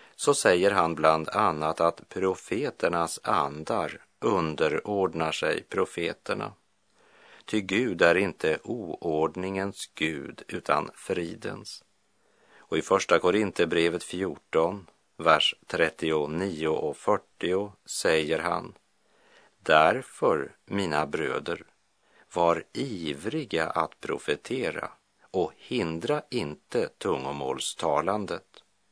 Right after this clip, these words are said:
Men låt allt ske på ett värdigt sätt och med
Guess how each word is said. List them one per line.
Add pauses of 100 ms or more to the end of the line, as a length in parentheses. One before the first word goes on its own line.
(480)
Men
låt
allt
ske
på
ett
värdigt
sätt (580)
och
med